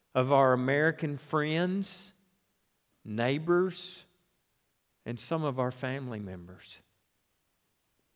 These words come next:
We've grown weary of the fact that church attendance is less than half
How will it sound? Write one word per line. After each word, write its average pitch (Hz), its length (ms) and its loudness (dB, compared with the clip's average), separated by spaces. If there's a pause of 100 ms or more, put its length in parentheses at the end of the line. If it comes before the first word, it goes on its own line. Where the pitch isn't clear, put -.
(320)
We've 147 240 4
grown 160 360 6
weary 151 520 2 (880)
of 127 140 -4
the 127 100 -4
fact 139 520 2
that 147 180 -2
church 170 400 2
attendance 151 840 -2
is 135 240 0
less 156 460 2
than 135 220 0
half 123 680 -4